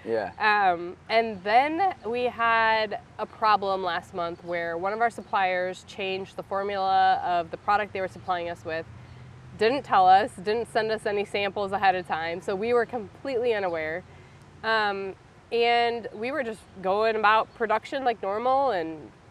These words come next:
Speaker 2: ramping things up, and we found out that everyone's cakes were exploding in their microwave.
Speaker 1: Oh my gosh.
Speaker 2: And, I mean, first it took us a minute to figure out what was going on, because to our knowledge,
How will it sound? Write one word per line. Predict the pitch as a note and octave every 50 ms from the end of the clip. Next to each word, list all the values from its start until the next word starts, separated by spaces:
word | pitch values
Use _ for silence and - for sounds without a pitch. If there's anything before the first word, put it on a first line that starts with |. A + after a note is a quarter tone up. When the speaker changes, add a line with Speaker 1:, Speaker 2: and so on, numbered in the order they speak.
| - F3+ F3 E3+
Speaker 2:
ramping | F#3 G3+ A3 A#3 - B3+ A3+ G#3+
things | A3+ A3+ A#3 A#3 G#3+ G#3
up, | G#3+ G#3+ C4 - - - - - - -
and | G#3 G#3 G#3 G#3 G3+ G#3 G3+ G3+ G3+ G3 F#3
we | G#3+ G#3+
found | G3 A3 G3+ G3 F#3+
out | F#3+ F#3+ F#3+ -
that | F#3 F3+ F3 E3+ D#3+ -
everyone's | - A3 B3+ B3 A#3 A3 A3
cakes | - - G#3+ G3 F#3 - -
were | F3 E3+
exploding | E3+ - - - - B3+ A#3 G#3+ G3+ G3+ F#3
in | F3+ E3+
their | D#3+ D#3
microwave. | D3 C#3+ D3 - D#3 G#2+ G2+ G2+ A2+ G3 F#3+ - G2
Speaker 1:
Oh | G2 F#2
my | E2+ D#2+
gosh. | D#2 E2+ E2+ D#2+ D#2 - - - - - - - - - - -
Speaker 2:
And, | A#3+ A#3+ A#3+ A#3+ A#3 A#3 A3+ A3+ A3 A3 G#3+ - - - - - - - -
I | A3 A#3 A#3
mean, | B3 B3 A#3+ A#3 A3+ A3 A3 G3+ - - - - - - - - - - F#3+ F#3+ F#3+ -
first | C#4 D#4+ G#4 F#4 - -
it | A3 -
took | - D4 A3+
us | C#4 G#3+
a | G#3+
minute | G#3+ A3 G#3 G3 F#3
to | G3 F#3
figure | - - A3+ G3+ G3+
out | F#3+ F3+
what | F#3 G3+ F#3 E3+
was | F#3 F3
going | - F#3 F3 E3 E3+
on, | F#3+ C4+ D#4+ A#3+ G3 G3
because | F#3+ F#3 A3 G3 -
to | - G#3
our | F#3 G3+ A#3 C4
knowledge, | G#3+ F#3 F3+ F3+ F3+ F3+ F#3+